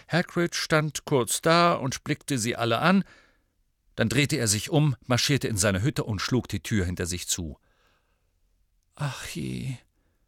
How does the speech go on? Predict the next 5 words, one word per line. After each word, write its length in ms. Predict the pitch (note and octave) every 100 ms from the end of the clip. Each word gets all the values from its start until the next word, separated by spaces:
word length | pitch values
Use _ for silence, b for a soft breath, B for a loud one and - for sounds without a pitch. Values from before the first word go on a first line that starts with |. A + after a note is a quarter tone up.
| _ -
sagte 340 | F#2 F2 -
Hermine 460 | G2 G2+ F#2 F#2 E2+
mit 140 | F2+
verzweifeltem 800 | - G2 - G2+ F2+ E2+ F2+ F#2 E2
Blick. 320 | D2+ -